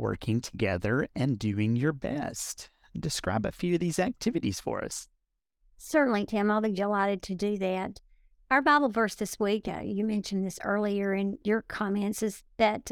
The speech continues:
Speaker 2: we're instructed to not get tired of doing good. We're not to become weary. And so we really want to focus on that verse from Second Thessalonians three thirteen throughout the sessions with,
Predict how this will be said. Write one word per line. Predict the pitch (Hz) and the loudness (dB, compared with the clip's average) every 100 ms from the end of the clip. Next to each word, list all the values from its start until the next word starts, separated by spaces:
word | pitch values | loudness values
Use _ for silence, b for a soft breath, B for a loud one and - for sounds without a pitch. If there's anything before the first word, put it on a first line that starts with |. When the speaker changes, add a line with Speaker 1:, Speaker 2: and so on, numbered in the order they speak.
| - | -2
Speaker 2:
we're | 226 269 | 2 4
instructed | 285 - - 214 202 208 | 4 2 0 0 0 -2
to | - 202 | 0 0
not | 196 214 208 | 2 0 -4
get | 208 - | -8 -8
tired | - 185 196 185 165 151 - - - | -2 0 0 -2 -6 -8 -16 -12 -6
of | 185 190 | -2 0
doing | 190 185 175 | 0 2 0
good. | 175 175 175 - - | 0 -2 -2 -6 -6
We're | 190 185 | -2 -2
not | - 190 190 | -2 -2 -2
to | - | -2
become | 196 - 196 185 | -6 -2 -2 0
weary. | 196 196 185 175 | 0 0 0 -2
And | 196 185 | -4 -2
so | 214 202 | -2 0
we | 226 | 2
really | 262 233 190 180 | 2 2 2 2
want | 180 180 | 0 0
to | 180 | -2
focus | - 185 175 - | -2 -2 -4 -2
on | 180 175 | -2 0
that | 190 202 - | -2 -2 0
verse | 185 175 | -2 -2
from | - 175 | -6 -6
Second | - 185 180 - _ - | -4 -6 -6 -14 _ -2
Thessalonians | 196 180 185 180 180 175 - | -2 0 0 0 0 -2 -6
three | - 175 | -4 -4
thirteen | 175 180 - 185 190 185 | -4 -6 -6 -6 -6 -6
throughout | - 208 208 208 | -2 2 2 0
the | 175 | -4
sessions | - 180 175 185 175 - | -2 -2 -2 -4 -4 -4
with, | 175 | -6